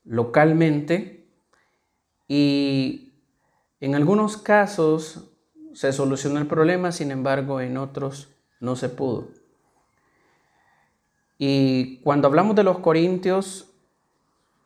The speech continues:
habíamos mencionado como, como estos hermanos tuvieron muchísimos problemas,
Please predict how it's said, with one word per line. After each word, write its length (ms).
habíamos 580
mencionado 840
como, 600
como 180
estos 260
hermanos 640
tuvieron 680
muchísimos 680
problemas, 880